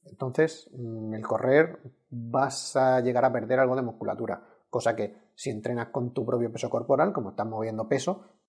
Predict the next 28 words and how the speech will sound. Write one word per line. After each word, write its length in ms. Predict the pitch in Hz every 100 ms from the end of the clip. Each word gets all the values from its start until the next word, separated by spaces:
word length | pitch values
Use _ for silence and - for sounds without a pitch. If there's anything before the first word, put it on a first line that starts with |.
| -
y 140 | 135
fuerzas 400 | - 139 - 117
a 40 | 113
tus 120 | 117
músculos 400 | 120 - 113 104
a 40 |
que 60 | 101
muevan 300 | 107 117 117
ese 160 | 123
peso, 340 | 127 131 202 - _ _ _ -
no 420 | 113 107 110 117
va 80 | 113
a 20 |
haber 140 | 117
tanta 260 | 117 117 113
pérdida 400 | 131 143 151 165
o, 340 | 110 104 -
o 40 | 113
va 80 | 113
a 20 |
haber 120 | 120
muy 200 | 127 113
poca, 340 | 107 92 - -
si 180 | - 110
es 60 |
que 120 | -
hay 80 | 110
alguna. 420 | 98 90 95 -